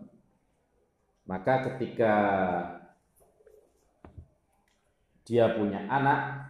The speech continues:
maka boleh dinikah. Atau istrinya boleh dinikah. Istri dari anak angkat boleh dinikah. Dan itu terjadi pada Kanjeng Nabi, yakni Zaid bin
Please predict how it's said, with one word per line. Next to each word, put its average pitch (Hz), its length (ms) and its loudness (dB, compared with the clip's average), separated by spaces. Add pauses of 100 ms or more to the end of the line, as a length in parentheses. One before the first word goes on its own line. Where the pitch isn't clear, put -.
maka 95 240 -6
boleh 98 240 0
dinikah. - 1400 -6
Atau 131 480 0
istrinya 156 880 -2 (480)
boleh 107 320 4
dinikah. - 1700 -6
Istri 151 400 2
dari 120 240 4
anak 110 240 0
angkat 110 320 0
boleh 104 240 0
dinikah. - 1400 -4
Dan 101 160 -4
itu 123 240 -4
terjadi 113 600 -2 (520)
pada 101 320 0
Kanjeng 101 560 0 (320)
Nabi, 95 320 -4
yakni 95 160 -2
Zaid 98 400 -2
bin 143 240 -2